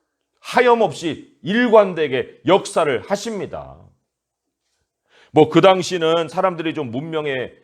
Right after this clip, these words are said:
혜택을 못 받고, 어, 그냥 귀신 쫓는 거나 봐야 믿음을 가질 수 있으니까 예수님의 권능은 그런 방식으로 나타나는 것이고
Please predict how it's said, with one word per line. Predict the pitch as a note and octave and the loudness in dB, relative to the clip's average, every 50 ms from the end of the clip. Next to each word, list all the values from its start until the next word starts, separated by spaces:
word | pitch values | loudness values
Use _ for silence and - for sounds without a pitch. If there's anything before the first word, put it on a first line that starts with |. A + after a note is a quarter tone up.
| _ _ _ | _ _ _
혜택을 | G2+ G#2+ G2 C3+ E3 - G3 F3+ E3 D3+ | -10 -10 -10 -10 -8 -6 -4 -2 -2 -2
못 | B2+ A#2 A2+ - | -2 -2 -2 0
받고, | D#3 C#3 - - A#2+ A2+ A2 A#2 C3+ C#3+ A#2+ - - - _ _ _ _ | 0 0 0 -2 -4 -2 0 0 2 0 0 -2 -6 -12 _ _ _ _
어, | - G#2 A2 G#2+ G2+ F2+ - | -6 -4 -2 -2 -2 -4 -6
그냥 | - C3 D3 C3+ C3 | -6 -6 -6 -6 -6
귀신 | - C#3 D3+ C#3+ D#3+ D#3+ | -6 -8 -8 -8 -8 -4
쫓는 | - G3 G3 F#3+ F#3 E3+ | -2 -2 0 0 -2 -2
거나 | E3 E3 D3+ C3 | -2 0 0 0
봐야 | - G#2+ B2 C#3+ C3+ B2 | 2 2 4 4 6 4
믿음을 | G2 G#2+ C3+ C3 D3 C#3+ C#3 C3 A#2 G2 - - _ _ _ | 4 0 -4 -6 -6 -6 -4 -6 -6 -8 -10 -16 _ _ _
가질 | - B2 C#3 D#3 D3+ | -8 -6 -6 -6 -6
수 | - B2+ | -8 -10
있으니까 | B2 A#2 - E3 D#3 C#3 C3+ - A#2+ A#2 A2 B2 | -12 -10 -8 -8 -8 -8 -2 0 0 2 2 0
예수님의 | C3 C3 - C#3+ C#3 B2+ B2 A2+ | -2 -2 -4 -8 -10 -8 -8 -8
권능은 | - - A#2 C3 C3 C3 B2+ A#2+ G#2 | -6 -6 -6 -6 -4 -6 -8 -8 -8
그런 | - A2 B2 B2+ C3 | -4 -4 -4 -2 -2
방식으로 | C3 C3 B2+ - B2+ A2+ G#2+ | -2 -4 -4 -6 -8 -8 -6
나타나는 | G2+ F#2+ A#2 A#2 A#2 | -6 -6 -6 -8 -6
것이고 | G#2 G2+ F#2 E2+ G2 B2 G3 F#3+ B2+ - | -8 -8 -10 -8 0 2 2 2 2 0